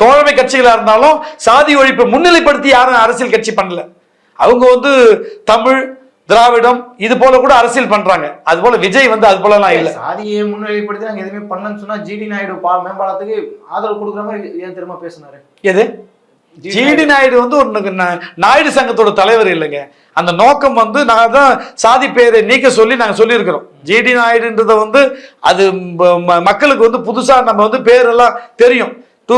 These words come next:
Speaker 1: கே கிட்ஸுக்கு பிறகு வந்து ஜி டி நாயுடு தெரியாதவங்களுக்கு வந்து
Speaker 2: டூ கே கிட்ஸ் நீங்க சொல்லலாம்ல?
Speaker 1: சொல்றோமே.
Speaker 2: ஜி டி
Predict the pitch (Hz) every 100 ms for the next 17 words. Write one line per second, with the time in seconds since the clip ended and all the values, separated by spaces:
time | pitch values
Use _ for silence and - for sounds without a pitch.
0 | 247 247 233 - 226 - 226 247 226 214
1 | 220 160 - - 226 262 254 240 202 233
2 | 247 240 233 220 220 208 247 233 233 247
3 | 240 220 202 170 175 208 180 190 185 220
4 | 311 320 262 202